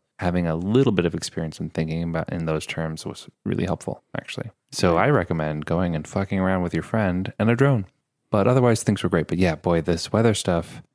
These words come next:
Speaker 1: it's funny how w-, having to change the location like this, even though it's not that last minute, has, like,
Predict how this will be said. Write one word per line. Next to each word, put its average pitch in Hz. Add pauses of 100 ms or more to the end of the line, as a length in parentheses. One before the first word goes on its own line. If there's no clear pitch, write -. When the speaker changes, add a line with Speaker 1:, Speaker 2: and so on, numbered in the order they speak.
(220)
Speaker 1:
it's -
funny 101
how 80 (560)
w-, 92
having 101
to 90
change 85
the 87
location 80
like 78
this, - (100)
even 107
though 87
it's -
not 82
that 156
last 123
minute, 117 (380)
has, 101
like, 85